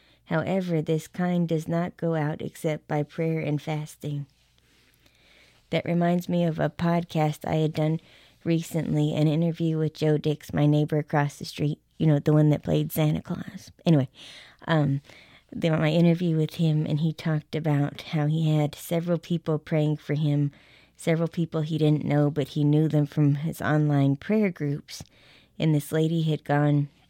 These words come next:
had gone out on a, on a fasting retreat and prayed for him. And she came back and said that, um,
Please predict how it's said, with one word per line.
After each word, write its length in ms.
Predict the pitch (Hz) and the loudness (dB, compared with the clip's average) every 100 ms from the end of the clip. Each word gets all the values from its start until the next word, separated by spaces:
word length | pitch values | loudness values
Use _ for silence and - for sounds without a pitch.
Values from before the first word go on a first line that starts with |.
| _ _ _ _ _ _ - _ - - | _ _ _ _ _ _ -20 _ -20 -12
had 220 | - 156 | -4 -2
gone 300 | - 160 156 | 0 2 2
out 400 | - 156 151 - - - - - _ - | 2 0 0 -4 -18 -20 -20 -20 _ -2
on 180 | 160 151 | 2 4
a, 160 | 143 - | 2 0
on 160 | 160 151 | 0 2
a 80 | 143 | 0
fasting 840 | - 190 190 - - 156 147 147 - _ - - - | 0 0 0 -2 0 2 4 0 -4 _ -20 -20 -2
retreat 760 | 165 151 175 151 156 - - - | -2 0 -2 -2 -2 -8 -14 -6
and 260 | 156 151 - | 0 0 0
prayed 300 | 156 156 156 | 2 2 0
for 180 | 156 | -2
him. 380 | 151 156 147 147 - - - - _ _ _ 160 | 0 0 0 -2 -6 -20 -20 -20 _ _ _ 2
And 300 | 151 143 - | 2 2 -2
she 180 | - | -6
came 340 | 160 170 160 156 | -2 2 4 4
back 440 | 151 151 - - | 2 0 -4 -6
and 200 | 165 151 | 0 0
said 360 | - 160 151 165 | 0 0 0 0
that, 340 | 147 143 - - - - - | -2 -2 -8 -20 -20 -12 -2
um, 320 | 160 143 143 | 2 2 0